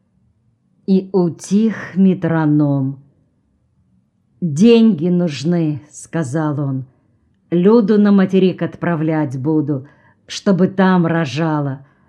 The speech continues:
Барахло всякое. Знаешь ведь, бабы, им только до универмагов дорваться. Миллиона не хватит».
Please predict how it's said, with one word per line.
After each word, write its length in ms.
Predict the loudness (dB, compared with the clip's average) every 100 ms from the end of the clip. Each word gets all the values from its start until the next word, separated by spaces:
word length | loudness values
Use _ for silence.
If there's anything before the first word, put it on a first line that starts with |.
| _ -6
Барахло 800 | 0 2 0 -2 -2 0 0 -2
всякое. 840 | -6 -4 -2 -4 -6 -8 -8 -12 _ _ _ -6
Знаешь 640 | 0 2 2 0 -4 -8
ведь, 300 | -6 -6 -6
бабы, 680 | -4 -2 0 -2 -4 -6 -8 _ _ _ _ _ 0
им 320 | 2 4 4
только 380 | 2 2 2 0
до 140 | 4
универмагов 840 | 4 4 2 0 2 0 0 -2
дорваться. 840 | -2 -2 -2 -2 -2 -4 -8 -10 -10 -14 _ _ _ 2
Миллиона 800 | 4 6 6 4 4 4 2 2
не 140 | 0
хватит». 720 | -2 -4 -2 -2 -2 -6 -12